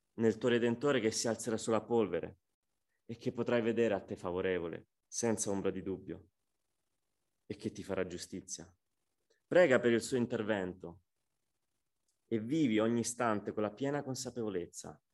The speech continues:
che il tuo Redentore vive, è vivente. E se al momento invece non stai passando un periodo di prova,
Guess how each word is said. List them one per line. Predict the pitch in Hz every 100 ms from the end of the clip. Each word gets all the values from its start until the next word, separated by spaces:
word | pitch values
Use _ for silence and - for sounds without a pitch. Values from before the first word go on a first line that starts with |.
| _ _
che | 120
il | 104
tuo | - 113
Redentore | 98 101 101 113 98 90 - _
vive, | 90 104 98 80 78 - _ _ _ _
è | 110 98
vivente. | 107 101 95 85 82 80 - _ _ _ _ _ _ _ _ _ _ _ _ _ _ _ _ _ _ _ _ _ _
E | -
se | - 143
al |
momento | 147 160 160 160
invece | 151 147 147 127 120 110 - _ _ _ _ -
non | 117
stai | 120 131
passando | 127 120 151 143 117
un | 101
periodo | 107 104 101
di | 98
prova, | 98 110 110 123